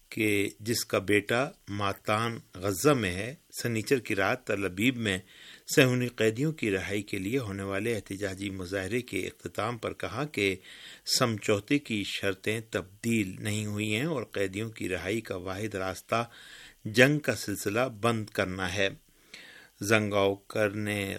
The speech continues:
قیدیوں کی واپسی کے سلسلے میں صہیونی کابینہ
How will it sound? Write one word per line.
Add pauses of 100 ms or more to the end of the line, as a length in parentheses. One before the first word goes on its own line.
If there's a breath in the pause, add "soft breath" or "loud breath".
قیدیوں
کی
واپسی
کے
سلسلے
میں
صہیونی
کابینہ